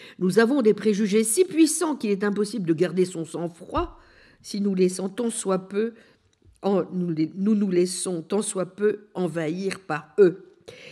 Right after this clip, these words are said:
Il ne fait aucun doute qu'une grande partie de ceux qui s'occupent maintenant de philosophie s'en désintéresseront dès qu'il sera interdit de la considérer comme susceptible d'application pratique.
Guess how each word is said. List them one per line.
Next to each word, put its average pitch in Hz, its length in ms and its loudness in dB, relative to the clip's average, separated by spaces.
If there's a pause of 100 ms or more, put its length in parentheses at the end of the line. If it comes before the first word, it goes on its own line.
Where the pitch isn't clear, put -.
(140)
Il 180 120 -4
ne - 60 -12
fait 226 120 0
aucun 285 360 2
doute 269 200 -2
qu'une 185 160 -4
grande 202 280 -4
partie 214 300 -8
de 170 60 -10
ceux - 180 -2
qui 180 140 -10
s'occupent 208 480 -6
maintenant 208 420 -2
de 220 80 -4
philosophie 165 760 -4 (360)
s'en 202 240 -2
désintéresseront 185 1080 0 (580)
dès 196 220 0
qu'il 202 200 -8
sera 196 220 -4
interdit 185 460 -2
de 170 100 -6
la 156 100 -4
considérer 156 640 -6
comme 143 200 -6
susceptible 156 800 -10
d'application 139 760 -12
pratique. - 800 -20